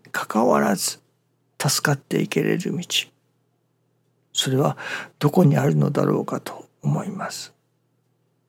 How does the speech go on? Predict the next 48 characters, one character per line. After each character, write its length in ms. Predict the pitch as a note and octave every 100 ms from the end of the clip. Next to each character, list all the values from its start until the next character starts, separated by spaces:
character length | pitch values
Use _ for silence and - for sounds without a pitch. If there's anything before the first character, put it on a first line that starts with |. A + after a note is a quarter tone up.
| _ _ _ _ _ _
そ 200 | - C#3+
し 100 | -
て 260 | - E3 - - - - - -
改 380 | D3+ G#3 B3
め 160 | B3+ F3
て 340 | - G#3 G#3 _ -
師 160 | -
匠 280 | D3 - C3
大 280 | - D3+ D#3
坪 360 | - - D#3+ E3
宗 380 | - E3+ G3+
一 300 | G#3 - -
郎 260 | - D2 -
氏 260 | - - - _ _ _ _ _ _ _ _ -
か 160 | -
ら 400 | C#3+ - - - - _ _ _ _ _ _ _ _ _
い 120 | - -
た 100 | C#3
だ 160 | D#3
い 80 | D3
た 320 | - C#3+ - - _ _ -
お 60 | D3
か 160 | C#3+
げ 160 | B2+ -
と 160 | -
い 60 | E3
う 40 |
の 140 | D#3 D3+
で 80 | -
し 160 | -
ょ 120 | D#3 -
う 20 |
か 160 | -
ね。 320 | D#3 G3 F#3+ F3 _ _ _ _ -
助 280 | - -
か 100 | E3+
り 120 | E3 E3
方 280 | D#3+ D#3+
と 140 | D3+ G3
い 120 | F#3+
う 40 |
の 120 | E3+ -
で 120 | C#3
し 120 | -
ょ 120 | C#3+
う 60 | -
か 120 | E3
ね。 300 | F3+ G3